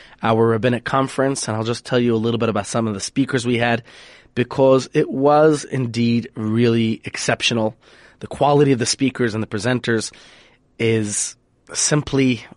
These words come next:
I don't want to call it breathtaking, but it was, it was incredible, very good guest speakers and presenters, good workshops.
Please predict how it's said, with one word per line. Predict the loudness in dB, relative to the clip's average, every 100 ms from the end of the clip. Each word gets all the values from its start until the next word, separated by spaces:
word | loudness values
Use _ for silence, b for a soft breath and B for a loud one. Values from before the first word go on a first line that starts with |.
| _ _ _ -20 -12
I |
don't | -6 -6
want | -6
to | -8
call | -2 -2
it | -2
breathtaking, | -2 -2 -2 -2 -2 0
but | 0 2
it |
was, | 2 0
it | 0
was | 2 2 -4 _ _
incredible, | 0 0 2 4 4 2 0
very | 2 4 4
good | 2 0 b b b b b b -6
guest | 0 0 0
speakers | 0 0 2 0
and | 0
presenters, | -2 0 0 0 0 0 0
good | -2
workshops. | 2 2 2 2 0 0